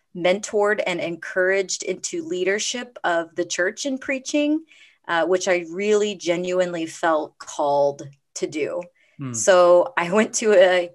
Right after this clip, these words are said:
Speaker 1: Presbyterian seminary that
Speaker 2: Hmm.
Speaker 1: had a lot of ecumenical diversity, so I could figure some stuff out. Um, shout out to McCormick. And <laughs> while I was there, um, I had to take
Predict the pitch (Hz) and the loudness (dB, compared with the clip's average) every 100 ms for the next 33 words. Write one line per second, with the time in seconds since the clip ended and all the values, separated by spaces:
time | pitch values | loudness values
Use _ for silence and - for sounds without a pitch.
0 | _ - 254 - 208 294 320 240 190 175 | _ -4 -2 -2 2 6 6 4 2 -2
1 | 147 143 170 294 320 _ _ 180 208 190 | 0 0 0 -2 -8 _ _ 2 4 4
2 | 175 170 180 208 247 240 233 - 185 214 | 4 4 4 4 2 -2 -6 -6 -4 -2
3 | 190 190 196 185 180 165 139 - - 208 | -2 0 -2 0 0 0 -4 -6 -8 -8
4 | 262 269 175 175 156 - 214 180 196 - | -8 -4 -4 -4 -10 -12 -10 -6 -6 -6
5 | 175 - 160 160 - 151 151 185 - _ | -10 -6 -6 -4 -2 0 0 -4 -6 _
6 | _ _ - - - 170 160 165 - - | _ _ -20 -20 -6 -4 -4 -6 -6 0
7 | 190 175 175 156 - 180 160 190 175 175 | 2 4 4 0 -2 -10 -6 -4 -2 -4
8 | 214 - - _ - - _ - 196 196 | -6 -16 -20 _ -20 -20 _ -2 2 4
9 | 196 196 196 214 - 269 214 233 285 269 | 4 2 0 -2 0 2 2 2 2 2
10 | 262 240 254 185 220 220 160 175 311 - | 0 -4 -6 -2 0 2 2 2 -2 -8
11 | - - _ _ _ - 208 202 202 208 | -16 -20 _ _ _ 2 4 4 2 -4
12 | - _ - 190 190 226 254 254 233 220 | -14 _ -6 -6 -8 -10 -10 -4 -2 -2
13 | 220 | -4